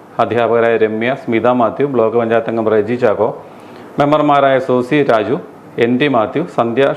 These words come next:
ഷീലു, മറിയാമ്മ ജോസഫ്, ബിനീഷ് ബെന്നി, നോബി കെ വി, ഐ ബീപ്പൻ, റാണി ബിനോയ്, സിന്ധു കൃഷ്ണ തുടങ്ങിയവർ സംസാരിച്ചു. പഠനോത്സവത്തിന്റെ ഭാഗമായി കുട്ടികൾ ചെയ്ത വിവിധ ആക്ടിവിറ്റികളുടെ പ്രദർശനവും അവതരണവും നടന്നു. സ്കോളർഷിപ്പ് നേടിയ കുട്ടികൾക്ക് സർട്ടിഫിക്കറ്റുകൾ വിതരണം ചെയ്തു.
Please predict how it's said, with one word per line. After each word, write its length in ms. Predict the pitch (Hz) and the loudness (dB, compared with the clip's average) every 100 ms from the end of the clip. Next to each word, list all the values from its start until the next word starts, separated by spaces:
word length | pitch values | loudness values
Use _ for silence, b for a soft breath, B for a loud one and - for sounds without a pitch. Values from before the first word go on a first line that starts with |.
| - | -2
ഷീലു, 280 | 107 117 - B B B - | -2 -2 -6 B B B -2
മറിയാമ്മ 360 | 127 131 139 143 | 0 2 0 0
ജോസഫ്, 380 | 110 107 139 117 | 0 -2 -2 -2
ബിനീഷ് 320 | 120 135 - | -2 -2 -2
ബെന്നി, 280 | 110 123 175 - | -2 -2 -6 -4
നോബി 400 | 117 123 139 131 | -2 0 0 0
കെ 80 | 117 | 0
വി, 260 | 107 107 - - - - - - - 123 | 0 -4 -6 -14 -20 -20 -20 -20 -4 -2
ഐ 100 | 139 | 0
ബീപ്പൻ, 380 | 135 120 143 - - - - 135 | 0 0 -4 -6 -14 -18 -4 0
റാണി 300 | 135 139 160 | 2 2 0
ബിനോയ്, 340 | 139 120 - | 0 0 -2
സിന്ധു 300 | - 123 127 | -2 0 2
കൃഷ്ണ 260 | 143 143 139 | 0 0 0
തുടങ്ങിയവർ 320 | 127 113 127 | 0 0 -2
സംസാരിച്ചു. 520 | 147 110 101 90 87 - - - - - | -2 -4 -4 -6 -6 -12 -14 -20 -4 0
പഠനോത്സവത്തിന്റെ 560 | 139 151 147 160 165 147 | 2 2 2 2 2 4
ഭാഗമായി 380 | 147 135 135 | 2 2 0
കുട്ടികൾ 340 | 160 143 135 135 | 2 2 2 2
ചെയ്ത 220 | 135 127 | 2 2
വിവിധ 320 | 123 123 123 | 2 2 2
ആക്ടിവിറ്റികളുടെ 840 | 135 117 - 127 123 127 117 117 185 - | 2 0 -2 -2 0 0 0 0 -2 -2
പ്രദർശനവും 540 | 120 120 - 127 139 156 | 0 0 0 -2 0 0
അവതരണവും 500 | 117 123 120 104 101 | 2 2 0 0 0
നടന്നു. 380 | 98 98 95 - | 0 -2 -6 -4
സ്കോളർഷിപ്പ് 500 | 117 110 107 120 117 | 0 0 0 -4 -2
നേടിയ 200 | 113 113 | 2 2
കുട്ടികൾക്ക് 440 | 110 110 107 123 | 2 2 0 0
സർട്ടിഫിക്കറ്റുകൾ 640 | 131 113 113 117 113 107 | -2 -2 -2 0 2 2
വിതരണം 320 | 101 101 101 95 | 2 0 -2 0
ചെയ്തു. 280 | 95 127 | 0 0